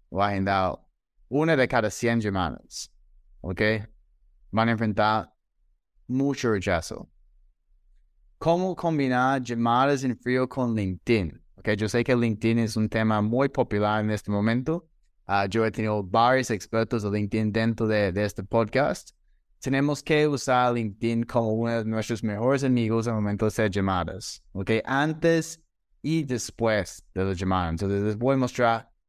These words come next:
lo que yo hago con LinkedIn antes de hacer una llamada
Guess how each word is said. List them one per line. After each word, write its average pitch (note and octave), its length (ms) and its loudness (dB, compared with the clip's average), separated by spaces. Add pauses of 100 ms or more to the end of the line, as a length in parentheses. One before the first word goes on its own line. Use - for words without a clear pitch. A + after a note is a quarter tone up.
(160)
lo A#2 160 0
que A#2 160 -2
yo C#3+ 320 2
hago A#2 440 0 (100)
con B2 200 0
LinkedIn A2+ 460 0
antes A#2+ 420 0
de A#2 60 -4
hacer A2+ 200 0
una A2 120 0
llamada G#2 600 0